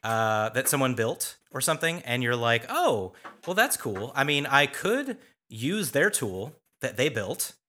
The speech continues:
and ostensibly tested and has documentation and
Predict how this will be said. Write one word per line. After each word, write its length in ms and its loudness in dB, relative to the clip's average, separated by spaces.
and 240 -4
ostensibly 600 0
tested 540 -2
and 340 -6
has 180 -4
documentation 800 -2
and 220 0